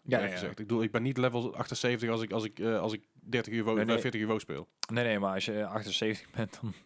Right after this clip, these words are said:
Speaker 1: dan
Speaker 2: Nee,
Speaker 1: scheelt
Speaker 2: maar
Speaker 1: het nogal naar bijna zesduizend.
Speaker 2: Maar ik be-, ik bedoel, zeg maar, dat is, dat, dat verschil, eh,
Speaker 1: Mhm.
Speaker 2: eh,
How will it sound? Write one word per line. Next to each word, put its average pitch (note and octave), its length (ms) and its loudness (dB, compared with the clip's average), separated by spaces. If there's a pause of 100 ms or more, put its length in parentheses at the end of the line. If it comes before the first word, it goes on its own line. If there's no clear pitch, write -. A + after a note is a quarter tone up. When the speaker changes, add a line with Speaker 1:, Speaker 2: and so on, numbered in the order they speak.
(360)
Speaker 1:
dan - 120 4
Speaker 2:
Nee, C3+ 120 6
Speaker 1:
scheelt B2+ 240 4
Speaker 2:
maar B2 100 -6
Speaker 1:
het B2+ 140 2
nogal B2 180 6
naar A#2 320 2
bijna A2+ 240 2
zesduizend. G#2 640 4
Speaker 2:
Maar A#2 200 4
ik A#2+ 120 2
be-, B2 100 0
ik A#2+ 140 0
bedoel, A#2+ 180 4
zeg A2 120 -2
maar, A2 140 0
dat A2 140 2
is, - 200 2
dat, A2+ 220 0
dat - 180 0
verschil, A2+ 560 2
eh, G2+ 300 4
Speaker 1:
Mhm. - 140 -2
Speaker 2:
eh, F#2+ 260 0